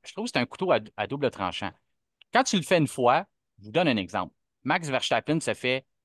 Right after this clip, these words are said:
se fait battre en qualification par Sergio Perez, puis il nous sort cette excuse-là. J'aurais tendance à le croire, parce que plus souvent qu'autrement, Max Verstappen a le doigt pile sur les bons réglages et réussit à trouver la bonne façon. Lewis Hamilton, il nous sort ça depuis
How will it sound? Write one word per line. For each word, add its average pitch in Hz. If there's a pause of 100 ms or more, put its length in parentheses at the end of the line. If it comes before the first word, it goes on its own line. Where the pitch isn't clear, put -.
(600)
se -
fait 117
battre 135
en 110
qualification 110
par 110
Sergio 101
Perez, 113
puis 113
il -
nous 117
sort 139
cette -
excuse-là. 95 (680)
J'aurais 135
tendance 147
à 107
le 98
croire, 135
parce -
que 151 (220)
plus 156
souvent 175
qu'autrement, 131 (240)
Max 139
Verstappen 127 (120)
a 107
le 107
doigt 127
pile 185
sur 123
les 107
bons 110
réglages 110 (180)
et 107
réussit 131
à 151
trouver 113
la 107
bonne 98
façon. 85 (1040)
Lewis 160
Hamilton, 175
il 123
nous 139
sort 139
ça 185
depuis 143